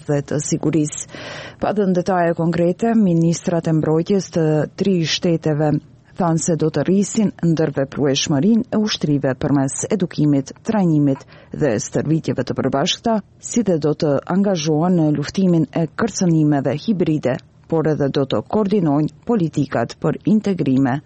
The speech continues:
euroatlantike. Serbia e pa këtë si hap që minon stabilitetin rajonal dhe si kërcënim për integritetin territorial të saj, kurse Kosova tha se nisma s'duhet të shihet si kërcënim ndaj askujt,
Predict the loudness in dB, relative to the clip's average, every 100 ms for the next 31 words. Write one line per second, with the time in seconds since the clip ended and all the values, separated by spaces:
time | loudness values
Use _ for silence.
0 | -12 -4 -2 0 0 -2 -4 -4 0 0
1 | 0 -2 0 0 -2 -8 -4 -2 0 2
2 | 0 0 -2 -4 -2 -2 0 -2 -2 0
3 | 0 -2 -6 -8 0 2 2 4 4 2
4 | 2 0 -2 -2 0 -2 0 0 0 0
5 | 2 2 2 2 -2 -4 -4 -2 -2 -4
6 | -4 -4 -2 0 2 0 -4 -4 -2 -2
7 | 0 0 0 -2 -2 0 0 0 0 0
8 | -2 -4 -2 0 0 0 0 -2 -2 -4
9 | -2 -2 -4 -8 _ -12 -6 -4 -4 -2
10 | 0 0 -4 -8 -14 -6 -4 0 2 2
11 | 0 0 -2 0 0 0 -2 -2 0 -2
12 | -2 -2 -2 -4 0 2 2 2 0 -2
13 | -2 0 -2